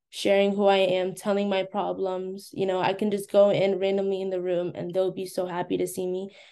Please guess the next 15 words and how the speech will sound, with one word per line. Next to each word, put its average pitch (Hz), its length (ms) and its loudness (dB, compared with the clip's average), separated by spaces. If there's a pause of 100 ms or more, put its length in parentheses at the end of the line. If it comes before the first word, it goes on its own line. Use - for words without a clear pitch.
And 190 100 -2
I 202 40 4
feel 214 220 2
like 202 280 4
once 208 300 0
you 240 120 -2
really 226 220 -2
find 208 260 0
that 185 160 0
teacher 196 320 -6
that 180 220 -2
actually 196 440 0
cares 180 300 -4
about 185 260 -2
you, 185 260 0